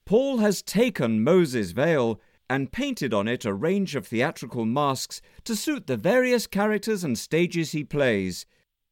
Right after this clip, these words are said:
But however we costume ourselves for this world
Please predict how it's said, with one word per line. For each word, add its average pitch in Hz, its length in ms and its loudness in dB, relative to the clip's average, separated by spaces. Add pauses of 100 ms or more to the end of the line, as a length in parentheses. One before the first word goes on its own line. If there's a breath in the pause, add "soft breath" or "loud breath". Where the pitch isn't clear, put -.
(140)
But 269 180 0
however 262 420 4
we 254 200 -2
costume 226 560 0
ourselves 131 540 0
for 139 120 -4
this 139 240 -2
world 117 480 2